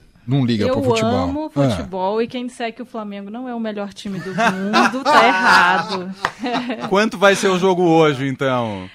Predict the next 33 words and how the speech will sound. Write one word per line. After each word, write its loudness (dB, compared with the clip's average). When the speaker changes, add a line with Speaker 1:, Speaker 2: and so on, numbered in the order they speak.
Speaker 2:
Dois -4
a -4
zero, -2
fora -4
o -8
baile. -2
Speaker 1:
Ah, 2
Speaker 3:
<laughs> -4
Aí -4
sim. -8
Speaker 1:
confiança -2
é -4
tudo. 0
Confi-, 2
bom, 4
no 2
futebol 2
a 6
gente 0
fala 0
que -6
quando 0
um 0
zagueiro 0
é 0
muito -2
assertivo, -2
né, -4
pra -4
não -4
dizer -6
violento, -4
que -6